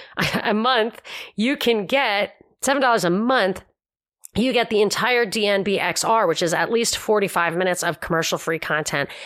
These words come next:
every single day that we post, is almost every weekday that we post a D N B. Always get extra stuff, patron-only Q and A,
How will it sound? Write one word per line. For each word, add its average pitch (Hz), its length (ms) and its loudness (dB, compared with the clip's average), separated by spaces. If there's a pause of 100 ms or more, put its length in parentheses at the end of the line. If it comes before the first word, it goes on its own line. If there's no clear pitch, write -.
(140)
every 214 260 0
single 185 360 2
day 156 180 2
that 147 160 0
we 180 140 0
post, 160 360 0
is 175 120 -4 (120)
almost 196 320 0
every 175 220 2
weekday 170 360 0
that 147 120 -2
we 196 80 0
post - 320 -2
a 175 60 -10
D 170 100 0
N 151 140 0
B. 170 260 0 (500)
Always 254 460 4
get 180 380 -2
extra 190 340 -2
stuff, 185 360 -2
patron-only 208 520 2
Q 196 240 0
and 175 140 2
A, 220 340 2